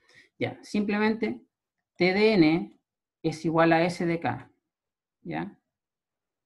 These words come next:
Y yo acabo de demostrar acá que S de K es esto que está aquí. Es menor o igual que A elevado al logaritmo en base B de N.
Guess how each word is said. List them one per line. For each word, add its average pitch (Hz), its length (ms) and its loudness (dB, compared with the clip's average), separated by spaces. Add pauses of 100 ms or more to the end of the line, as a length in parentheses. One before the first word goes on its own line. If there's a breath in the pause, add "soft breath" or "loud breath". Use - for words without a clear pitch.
(120)
Y 139 100 2
yo 156 140 4
acabo 180 260 6
de 190 60 2
demostrar 196 340 -2
acá 190 280 0
que 180 120 -2
S 185 220 -8
de 185 160 -6
K 202 420 -4 (140)
es 160 240 -10
esto 170 240 -8
que 175 80 -6
está 175 160 -8
aquí. 202 440 -6 (1400)
Es 151 140 -2
menor 143 340 4
o 196 60 -2
igual 208 520 -2 (600)
que 135 400 -8
A 254 420 0 (1000)
elevado 160 400 0
al 170 80 2
logaritmo 160 340 2
en 175 80 2
base 151 320 -4
B 165 180 -4
de 175 140 -6
N. 131 500 -2